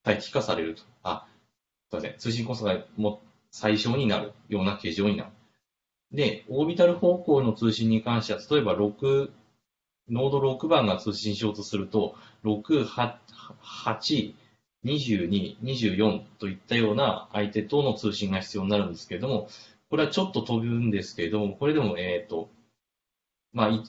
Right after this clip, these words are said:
一ノード挟んで通信するというようなことになりますので、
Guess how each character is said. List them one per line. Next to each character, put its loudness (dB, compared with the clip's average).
一 -2
ノ 6
ー 4
ド 0
挟 2
ん 0
で -6
通 -2
信 0
す -4
る -4
と -12
い -6
う -4
よ 2
う -2
な -4
こ -10
と -6
に -8
な -4
り -6
ま -2
す -14
の -12
で、 0